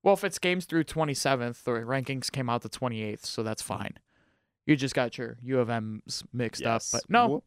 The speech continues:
Speaker 1: solid five. Michigan a solid five. Big up Notre Dame, and, uh, the fall from grace for,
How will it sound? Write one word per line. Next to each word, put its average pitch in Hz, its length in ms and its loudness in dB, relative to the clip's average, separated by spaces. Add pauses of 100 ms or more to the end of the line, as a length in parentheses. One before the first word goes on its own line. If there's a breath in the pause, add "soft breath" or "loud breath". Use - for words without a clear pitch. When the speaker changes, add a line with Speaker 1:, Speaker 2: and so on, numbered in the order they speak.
(120)
Speaker 1:
solid 175 600 4
five. 165 440 4 (180)
Michigan 143 320 -4
a - 20 -4
solid 135 320 0
five. 131 400 0 (380)
Big 147 160 8
up 151 100 6
Notre 139 260 2
Dame, 135 280 0 (440)
and, 127 380 0
uh, 123 220 4 (600)
the 127 80 -6
fall 147 220 4
from 139 220 -8
grace 135 240 2
for, - 160 -2